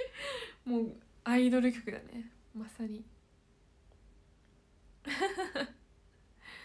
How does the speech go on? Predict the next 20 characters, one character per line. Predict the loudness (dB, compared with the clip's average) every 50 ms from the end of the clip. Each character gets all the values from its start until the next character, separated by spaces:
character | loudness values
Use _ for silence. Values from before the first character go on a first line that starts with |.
| -20 -20 -20 -20 _ _ 6
天 | 10 10 12 12 12
使 | 10 8
の | 8 8 8 6
尻 | 6 6 4 2
尾。 | 2 -2 -4 0 2 2 2 2 0 -8 -20 -18 -10 -6 -2 0 2 2 2 4 6
や | 8 10
ば | 12 10 10 10 6
す | 4 2
ぎ | 4 2
る。 | 2 2 -2 -2 -4 -4 -12 -20 -20 -10
最 | -2 2 2 2 2 0
高。 | 0 0 2 2 0 -2 -4 -8 -20 -20 -20 -20 -20 -20 -8 -2
い | 0 2 4
い | 4
ね、 | 4 4
逆 | 4 2 2 2 0 -2
に | -2 0 -2
ね。 | -2 -4 -6 -10 -16 -20 -20 -20 -20 -20 -20 -20 -20 _ -20 -20 -20 -20 -20 -20 -20 -20 -20 -20 _ -20 -20 -20 -20 _ -20 -18
逆 | -12 -10 -10 -8 -4 -4 -2
に。 | -2 -4 -6 -8